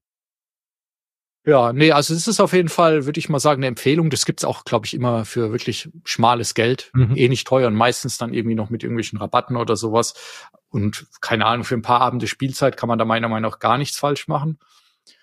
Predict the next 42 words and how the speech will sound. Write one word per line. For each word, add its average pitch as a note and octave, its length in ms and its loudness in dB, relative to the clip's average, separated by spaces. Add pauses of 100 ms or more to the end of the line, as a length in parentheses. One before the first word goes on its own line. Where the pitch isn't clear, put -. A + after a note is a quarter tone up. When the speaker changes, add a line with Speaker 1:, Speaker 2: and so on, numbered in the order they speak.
(300)
Speaker 1:
Das - 180 2
Einzige, F#3+ 560 2
was D#3+ 200 2
ich, - 340 -6
was D3+ 180 0
ich C#3+ 120 -8
bei C#3 120 2
dem C3 140 -4
Spiel D#3 260 -2
so C3+ 160 0
anmerken D3+ 600 2
würde D#3+ 240 0
und C3 120 -2
vielleicht C3 300 -2
auch B2 80 -6
bei B2 120 -6
dem A2 140 -6
nächsten, C3 320 -4
was C#3+ 160 -4
ich B2 140 -14
noch C3 120 -4
hab, C3+ 280 -2 (420)
ich - 160 -4
bin G3+ 140 4
ja, F3 100 8
ich - 240 -6 (100)
habe C#3 180 2
ja C3+ 40 2
gesagt, B2+ 300 0
ich - 80 -12
komme C#3+ 220 0
ja C3+ 40 2
aus C3 140 0
der A#2 100 -2
klassischen C3 640 -4
Adventure-Zeit C3+ 680 -2
und C3+ 80 -10
ich A#2+ 120 -2
stehe D3+ 160 2
total D3 300 0
auf B2+ 120 0
Pixelgrafik. C#3 840 -6